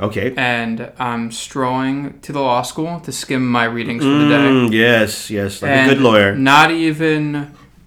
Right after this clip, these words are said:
Speaker 2: a hundred feet out of Stead's,
Speaker 1: Mm-hmm.
Speaker 2: I'm walking past Washington Hall,
Speaker 1: Mm-hmm.
Speaker 2: and I see a chipmunk scurry across my feet.
Speaker 1: Yeah.
Speaker 2: Too
Speaker 1: Was
Speaker 2: close for comfort.
Speaker 1: Wow. Was it Alvin, Simon, or Theodore?
Speaker 2: Alvin.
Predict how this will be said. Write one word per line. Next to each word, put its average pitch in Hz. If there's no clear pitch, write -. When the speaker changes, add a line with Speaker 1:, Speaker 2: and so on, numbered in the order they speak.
Speaker 2:
a 135
hundred 147
feet 147
out 131
of 139
Stead's, -
Speaker 1:
Mm-hmm. 120
Speaker 2:
I'm 127
walking 127
past 127
Washington 131
Hall, 131
Speaker 1:
Mm-hmm. 139
Speaker 2:
and 120
I 127
see 127
a 131
chipmunk 180
scurry 143
across 135
my 127
feet. -
Speaker 1:
Yeah. 123
Speaker 2:
Too -
Speaker 1:
Was 123
Speaker 2:
close 151
for -
comfort. -
Speaker 1:
Wow. 123
Was 117
it 127
Alvin, 135
Simon, 143
or 113
Theodore? 98
Speaker 2:
Alvin. 117